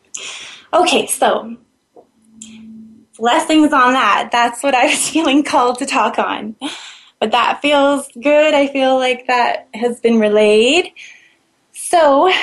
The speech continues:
now we'll go into what I was originally wanting to talk about,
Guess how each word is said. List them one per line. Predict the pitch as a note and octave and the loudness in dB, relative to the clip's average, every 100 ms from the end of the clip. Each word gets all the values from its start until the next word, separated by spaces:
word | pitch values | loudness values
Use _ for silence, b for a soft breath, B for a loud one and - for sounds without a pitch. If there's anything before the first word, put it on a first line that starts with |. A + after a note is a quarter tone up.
| B B - | B B -4
now | C#4 C#4 | 0 2
we'll | C#4+ D4 | 2 2
go | C#4 | 2
into | C4 C4 C4+ C4+ B3+ B3 B3 B3 C4 C4 _ _ _ _ | 2 4 4 2 0 2 4 4 0 -4 _ _ _ _
what | B3 B3 A#3+ A3+ - - - _ _ _ | 2 2 2 0 -4 -6 -12 _ _ _
I | A#3+ | 2
was | A#3+ A#3 | 4 4
originally | A#3 A3 A#3+ G#3+ A3 G#3+ | 2 0 0 0 2 2
wanting | G3+ G#3 G3 F#3+ G#3 G#3+ - | 2 2 2 2 0 -2 -2
to | G#2+ G2+ - G2 G#3+ - _ - | 2 4 4 2 0 -6 _ -6
talk | - - | -2 0
about, | - - - - - | 0 0 -2 -2 -10